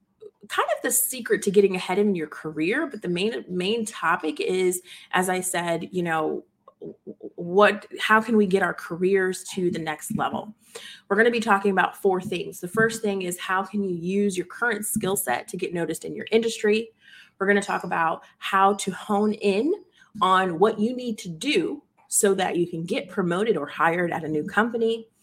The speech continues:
How to, number three, how to stay motivated when opportunities don't present themselves right away. And number four, how to get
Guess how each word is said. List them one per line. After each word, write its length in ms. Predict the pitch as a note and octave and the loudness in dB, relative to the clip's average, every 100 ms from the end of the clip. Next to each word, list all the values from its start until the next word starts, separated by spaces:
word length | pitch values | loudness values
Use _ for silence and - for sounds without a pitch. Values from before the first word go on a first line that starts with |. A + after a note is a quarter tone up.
| - - - - | -20 -20 -20 -2
How 220 | A3 A#3 | 2 2
to, 300 | A3+ A3 G#3 | 0 -4 -2
number 180 | F#3+ F3+ | 0 0
three, 280 | F3 B3 B3 | 0 -2 -2
how 140 | G3+ | -2
to 60 | F#3+ | -2
stay 240 | - F3+ | -2 0
motivated 840 | F3 F3 G3 A#3+ G3 D#3+ D#3 G3 G#3+ _ | 0 2 2 2 -2 -2 -4 -6 -8 _
when 180 | E3+ E3 - | -8 -6 -4
opportunities 800 | D#3+ D#3+ - G3 E3+ E3+ D#3+ D#3 - | -4 -6 -6 -4 -4 -6 -10 -10 0
don't 460 | F#3 C4 C4 - - _ | 4 4 2 -8 -14 _
present 460 | - F3 F3+ F3 - | -6 -4 -4 -6 -8
themselves 520 | E3 - D#3 D#3+ D#3+ | -6 0 0 0 -4
right 180 | C#3+ - | -6 -2
away. 500 | D3+ A3 A3 A3 - - - _ _ | 4 6 6 2 -10 -20 -20 _ _
And 300 | G#3+ A3 G#3+ | 2 4 4
number 220 | F3+ E3+ | 2 -2
four, 260 | - G3+ G3 | -2 0 0
how 240 | F#3+ G3 G#3 | 0 -2 -2
to 360 | - G3 F#3+ F#3+ - _ D#3+ D#3+ | -2 0 0 -2 -12 _ -20 2
get 360 | G#3+ G#3+ G#3+ | 4 4 0